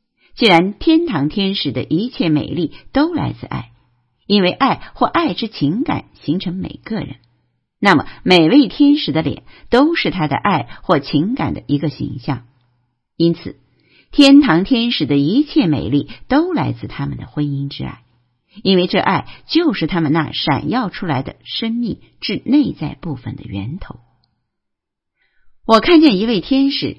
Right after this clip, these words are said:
处于纯粹的婚姻之爱，他来自第三层天堂，如此之美，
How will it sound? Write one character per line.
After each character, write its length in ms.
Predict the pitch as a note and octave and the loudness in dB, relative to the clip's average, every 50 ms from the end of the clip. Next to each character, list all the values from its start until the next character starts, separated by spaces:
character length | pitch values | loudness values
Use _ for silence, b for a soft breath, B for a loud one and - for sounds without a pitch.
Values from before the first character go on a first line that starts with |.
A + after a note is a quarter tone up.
| - | -10
处 180 | - - D3+ C#3+ | -6 -2 0 2
于 100 | C#3 D#3 | 2 2
纯 340 | F3+ - - D#3 C#3 D#3 G3+ | 0 0 0 2 2 0 0
粹 200 | - - E4+ C#4+ | -2 -2 -2 -2
的 120 | - - A#2+ | -2 -4 -8
婚 180 | - E3+ E3 | -6 -4 -4
姻 220 | E3+ E3+ E3 E3 E3+ | -2 -2 -4 -4 -6
之 140 | D#3+ - | -6 -4
爱， 260 | D3 C#3+ C#3 A#2+ - _ _ _ _ _ _ _ - - | -4 -4 -6 -8 -12 _ _ _ _ _ _ _ -6 0
他 140 | - A#3+ | 2 4
来 180 | A#3+ F#3 D3 E3 | 4 4 4 2
自 180 | E3 - F3+ - | 0 -4 -8 -8
第 220 | - - G3 D#3 | -6 -4 -6 -6
三 280 | - - B3 C4+ C#4+ D#4 | -4 -2 -2 0 0 -2
层 180 | - - - A2+ | -4 -6 -10 -8
天 260 | - - C#3 C#3 C3+ | -6 -6 -8 -8 -8
堂， 180 | C#3+ - - - _ _ _ _ _ _ _ _ _ _ _ | -10 -14 -18 -20 _ _ _ _ _ _ _ _ _ _ _
如 280 | - E3+ G#3 C#4 F4 G#4 | 2 2 2 2 2 -2
此 200 | - - - - | -4 -6 -6 -6
之 180 | - - D#3+ | -4 -2 -2
美， 240 | D#3 C3+ A2+ - _ | -2 -2 -4 -8 _